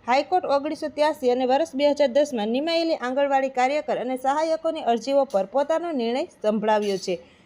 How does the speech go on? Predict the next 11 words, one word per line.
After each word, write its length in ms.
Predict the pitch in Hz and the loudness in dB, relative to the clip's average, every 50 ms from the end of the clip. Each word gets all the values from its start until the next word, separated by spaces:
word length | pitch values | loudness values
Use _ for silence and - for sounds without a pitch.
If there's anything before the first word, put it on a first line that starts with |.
| _ _ _ - | _ _ _ -6
આંગણવાડી 520 | 262 285 320 330 381 370 359 349 359 349 | -4 -2 2 2 4 4 4 4 2 2
કેન્દ્ર 400 | - - 302 311 311 320 320 330 | 2 2 0 0 2 2 0 0
સરકારના 520 | 320 311 285 285 285 320 311 277 247 202 196 | 2 2 2 2 2 0 0 0 0 -2 0
બાળ 280 | 202 254 285 330 349 | 2 2 2 2 2
વિકાસ 360 | 320 320 302 - 320 285 - | 0 -2 -2 -2 -2 -2 -2
વિભાગની 480 | 277 262 269 277 285 247 269 277 262 233 | -4 0 2 2 2 2 0 -2 0 2
યોજના 340 | 233 240 247 247 269 269 277 | 2 2 2 0 0 0 2
હેઠળ 320 | 277 285 285 285 208 185 - | 2 0 2 2 0 0 0
આંગણવાડી 420 | 226 262 277 302 349 330 330 311 302 | 0 0 0 0 0 2 0 0 0
કાર્યક્રમો 600 | - - 247 233 247 254 254 247 247 247 247 247 | 0 0 2 2 2 0 0 -2 -4 -4 -4 -4
દ્વારા 360 | 226 269 277 254 196 170 | 0 2 2 2 2 0